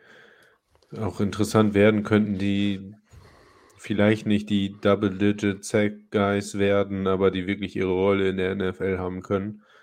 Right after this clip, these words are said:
und, ähm, als Allrounder irgendwie dann ihren Platz finden. Wir haben jetzt ja, <clears throat> ich meine, es gab in den letzten Tagen gute Nachrichten über Weaver,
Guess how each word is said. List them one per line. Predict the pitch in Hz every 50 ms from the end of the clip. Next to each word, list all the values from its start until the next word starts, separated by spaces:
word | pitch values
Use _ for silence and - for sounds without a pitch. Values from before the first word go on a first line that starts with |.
| _ _ _ _ _ _ _ _ _ _ _
und, | 110 95 90 87 87 90 90 -
ähm, | 101 90 90 90 87 87 87 87 87 90 -
als | - 95 92 -
Allrounder | - 95 92 92 95 95 98 98 98 101 101
irgendwie | 104 95 95 95 95 98 92
dann | 95 92 92 98
ihren | 104 92 90 90
Platz | - - 104 104 104 -
finden. | - - 92 98 98 104 - _ _ - - - - - _ _ _
Wir | 110 98 85
haben | 107 113 117
jetzt | 117 110 107 107 -
ja, | 107 101 98 95 - - _ _ _ -
<clears throat> | - _ 151 170 165 123 107 92 - _ _ -
ich | - -
meine, | - 107 104 101 101
es | 101 104 -
gab | 107 104 104 104 113
in | 107 101 101
den | 101 95
letzten | 101 104 104 - 110 104
Tagen | 104 104 101 98 98 98
gute | 95 98 101 - 107
Nachrichten | 98 98 101 104 104 104 104 104 104
über | 104 98 92 95 95 92 92 92 98 110
Weaver, | 104 101 101 101 107 107 107 117 113 113 113 120 120